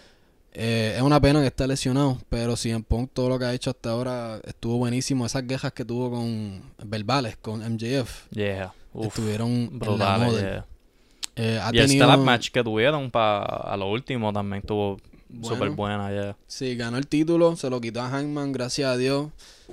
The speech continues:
Speaker 1: Hangman me gusta, pero ese reinado de él estuvo flojo, en mi opinión.
Speaker 2: Sí, sí.
Speaker 1: Este, no me gusta que se diga con Dark Order.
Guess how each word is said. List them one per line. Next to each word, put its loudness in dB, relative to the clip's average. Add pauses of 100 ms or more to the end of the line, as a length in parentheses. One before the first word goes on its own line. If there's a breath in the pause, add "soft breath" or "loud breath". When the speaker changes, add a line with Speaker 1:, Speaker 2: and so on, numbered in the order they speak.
(140)
Speaker 1:
Hangman 0
me 4
gusta, 2
pero 2
ese -4
reinado 2
de 0
él 0
estuvo -4
flojo, -4
en -2
mi -4
opinión. -8
Speaker 2:
Sí, -4
sí. -12 (100)
Speaker 1:
Este, -8
no -6
me -4
gusta -6
que -4
se -4
diga -4
con -6
Dark -6
Order. 0